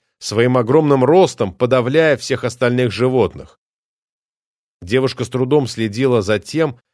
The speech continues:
чтобы попадать на ступени лестниц, поскольку ей хотелось смотреть одновременно во все стороны. «Впечатляющее зрелище!» воскликнула она. «Хотелось бы, чтобы и моя сестра увидела всё это».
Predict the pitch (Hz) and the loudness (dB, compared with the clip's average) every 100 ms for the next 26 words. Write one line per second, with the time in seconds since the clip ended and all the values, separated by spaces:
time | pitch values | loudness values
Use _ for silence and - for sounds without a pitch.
0 | _ _ _ - 123 117 135 - 113 131 | _ _ _ -6 -4 -2 -2 -2 -2 0
1 | 147 131 117 - 117 135 127 127 156 123 | 2 0 -6 -8 -6 -4 -2 0 0 -2
2 | - 78 - 92 - 139 120 123 123 113 | -8 -16 -6 -6 -2 -2 0 -2 -2 -4
3 | 139 131 123 120 113 139 135 110 110 101 | -2 -4 -4 -4 -4 -4 -6 -2 -2 -2
4 | 147 139 123 110 - 117 - 123 90 78 | -2 -2 0 -2 -4 -10 -6 -4 -4 -6
5 | 76 _ _ _ _ _ _ _ _ _ | -12 _ _ _ _ _ _ _ _ _
6 | _ _ _ _ - - - 135 120 - | _ _ _ _ -12 -12 -4 -4 -4 -6
7 | 123 123 127 87 - - _ _ _ _ | -6 -4 -4 -6 -12 -16 _ _ _ _
8 | _ 98 - 113 101 101 95 95 92 76 | _ -4 -2 -6 -4 -2 0 0 -2 -6
9 | _ _ _ _ _ _ - 110 - 147 | _ _ _ _ _ _ -10 -8 -2 -2
10 | 131 127 120 127 127 135 131 127 123 147 | -2 -6 -6 -4 -2 -2 -4 -6 -8 -4
11 | 165 135 120 104 98 - 101 87 90 | -2 -2 -4 -4 -6 -6 -8 -8 -14